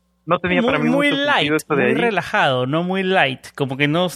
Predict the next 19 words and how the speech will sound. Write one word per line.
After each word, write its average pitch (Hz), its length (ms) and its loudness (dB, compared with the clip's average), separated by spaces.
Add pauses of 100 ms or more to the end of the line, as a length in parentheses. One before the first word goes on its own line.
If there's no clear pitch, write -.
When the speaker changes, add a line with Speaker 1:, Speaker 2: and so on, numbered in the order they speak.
(140)
Speaker 2:
estás 160 80 -6
Speaker 1:
Sí. 165 120 2
Speaker 2:
jugándote 185 320 0
una 180 160 0
final, 180 720 0
no 175 80 -4
está, 175 180 -2
no, 175 180 -2
no, 175 220 -4
no 175 300 -8
entraste 185 340 0
al 151 100 0
ritmo 180 360 0
de 143 100 0
los 131 160 0
Speaker 1:
Sí. 160 220 6
Speaker 2:
otros, 120 180 -4
¿no? 160 220 -4
Pero 156 160 0